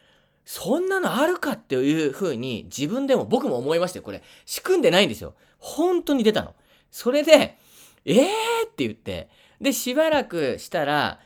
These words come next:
また、なんかずーっと二十とか二十一とかで、ひたすら僕負けてて、で、またなんか四回目か五回目ぐらいで、またブラックジャック出て、なんか、「そんなに普通出るんですか？」っていうぐらい出たんですよね。そしたら、やっぱり、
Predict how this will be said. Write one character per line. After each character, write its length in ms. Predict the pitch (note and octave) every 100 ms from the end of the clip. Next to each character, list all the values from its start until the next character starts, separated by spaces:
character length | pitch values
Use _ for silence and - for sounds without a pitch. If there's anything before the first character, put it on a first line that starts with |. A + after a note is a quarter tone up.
| _ _ -
ま 160 | F3
た、 420 | F3 G3+ F#3+ - _
な 100 | -
ん 20 |
か 80 | B2+
ず 180 | A2+ A3+
ー 140 | C4+
っ 20 | C4
と 160 | A3
二 240 | D3 G3+ A3
十 320 | E3 C3 F#2
と 100 | -
か 120 | E2
二 220 | B2+ F#3+
十 180 | D3 G#2+
一 180 | G2 -
と 80 | A#2+
か 140 | E2+
で、 160 | F2+ -
ひ 180 | - -
た 140 | B3+
す 140 | A#3
ら 100 | A#3+
僕 180 | G#3 A3+
負 140 | G#3 -
け 100 | -
て 120 | E3+
て、 400 | G2 F2+ D#2 - _ _ -
で、 440 | G3 C#4 G2+ - _ _ _
ま 200 | D3 A3
た 120 | A#3 C#4
な 100 | C#4
ん 60 |
か 220 | C3 F#2 C3
四 220 | F3 G#3+
回 140 | A#3+
目 60 | A3
か 60 |
五 80 | A#2+
回 160 | B2+ D#3+
目 60 |
ぐ 20 | E3
ら 60 |
い 20 |
で、 60 | G2+
ま 180 | B2 G#3
た 80 | A#3+
ブ 120 | G#3+
ラ 40 |
ッ 40 | A3
ク 80 | F#3+
ジ 60 |
ャ 20 |
ッ 20 | E3
ク 60 |
出 80 | B2+
て、 240 | - C2+ _ _ _ _ _ _ _
な 120 | D3+
ん 20 | B2+
か、 160 | F2+ _
「そ 240 | - F#3 C4+
ん 120 | D#4+
な 100 | D#4+
に 80 | C4
普 80 |
通 180 | - G3
出 140 | A#2 C4+
る 180 | G4
ん 40 | C#4
で 120 | D3
す 80 | -
か？」 120 | C#3
っ 100 | -
て 80 | B2
い 60 | A#2+
う 60 |
ぐ 80 | C#3
ら 60 | A2+
い 60 |
出 120 | F#2+
た 100 | C#3
ん 60 | G#2+
で 80 | F2+
す 80 | D2+
よ 100 | D#2+
ね。 180 | A#2 - _ _
そ 220 | - E3
し 100 | -
た 200 | - C#4+
ら、 420 | C4+ C#4 D3+ - _ -
や 100 | C#3
っ 40 | -
ぱ 160 | F3 C#3
り、 200 | F2+